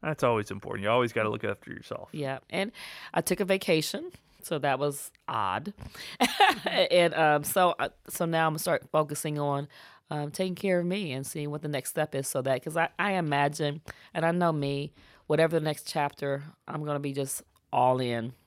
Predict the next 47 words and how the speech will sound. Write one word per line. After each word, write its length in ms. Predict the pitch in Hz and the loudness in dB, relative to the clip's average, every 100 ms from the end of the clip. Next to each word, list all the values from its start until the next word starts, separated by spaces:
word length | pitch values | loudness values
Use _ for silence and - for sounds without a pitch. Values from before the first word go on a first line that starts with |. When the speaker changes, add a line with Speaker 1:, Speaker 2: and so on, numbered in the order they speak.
| _ _ _ - | _ _ _ -14
Speaker 1:
I, 60 | - _ | -14 _
I, 80 | 160 | -8
'cause 180 | 160 190 | 0 2
I, 120 | 226 - | 2 4
I 60 | 170 | 2
imagine 460 | 143 135 131 117 | 4 2 2 0
once 240 | 120 127 147 | -2 -2 -4
you 80 | |
retire, 680 | 120 117 - 123 117 104 101 - | -4 -6 -4 -2 0 -4 -6 -8
you, 220 | 139 117 - | -8 -6 -4
I 100 | 123 | -4
think 280 | 110 135 127 | -2 -6 -6
you 60 | 113 | -4
kinda 260 | 120 113 | -2 -2
hit 240 | 104 120 - | -4 -6 -4
something 280 | 113 117 107 | -8 -6 -6
there. 240 | 107 110 | -2 -2
Like, 240 | 107 107 | -2 -4
it, 120 | - - _ | -8 -12 _
it, 80 | 120 - _ - | -18 -18 _ -8
you've 180 | 143 156 | -6 0
been 200 | 170 131 | 0 2
last, 300 | 147 156 - | 2 0 -2
you 80 | 156 | -2
know, 80 | 117 | 0
five 240 | - 123 | 2 2
years, 200 | 123 120 | 2 0
been 180 | 120 113 | 0 0
running 240 | 120 120 110 | 0 0 0
nonstop. 680 | 110 113 - - 113 117 - - | 0 0 -4 -2 0 -2 -6 -20
Speaker 2:
Mm-hmm. 220 | 160 170 160 156 | -20 -18 -18 -4
Speaker 1:
So 160 | 135 | -2
many 160 | 123 120 | 0 2
late 240 | 120 123 | 2 2
nights, 320 | 123 120 - | 0 -2 -4
meetings, 380 | 131 123 117 117 | -2 0 0 -4
call 320 | - 120 117 | -2 2 4
outs, 360 | 113 117 - - - - - _ | 4 4 2 -12 -20 -20 -20 _
all 100 | 127 131 | 2 4
that. 200 | - - _ _ _ | 2 -4 _ _ _
What's 320 | 147 156 208 | 0 0 2
it 60 | 392 | 0
gonna 100 | 381 | 2
be 120 | 285 | 2
like 240 | 151 131 135 | 4 4 2
that 180 | 120 - | -2 2
first 380 | 143 151 - | 2 2 -4